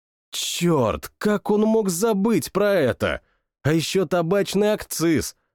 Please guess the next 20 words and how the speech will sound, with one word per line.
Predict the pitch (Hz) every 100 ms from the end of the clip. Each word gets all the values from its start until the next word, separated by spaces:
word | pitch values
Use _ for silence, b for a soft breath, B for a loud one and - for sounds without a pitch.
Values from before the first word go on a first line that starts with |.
| _ -
ведь | 156 -
это | 170 175
особая | 170 - 185 156 151
торговля | 147 156 165 180 131 135
во | 151
всех | - 190
странах. | - - 185 127 87 65 - _ _ _ -
Дурак! | 156 143 165 143 147 151 123 78 - _ _ _ _ -
Так, | 156 117 131
надо | 135 143 139
что-то | - 165 147
с | -
этим | 147 160
придумать". | 139 165 147 135 92 69 - - _ _ _ _ _ _ _
"Торговля | 147 175 196 214 196 185
табаком | 180 180 185 220 220 147
разрешена | 147 151 175 185 202 196
только | 196 190 180
по | 180
лицензии. | 185 175 208 202 160 117 76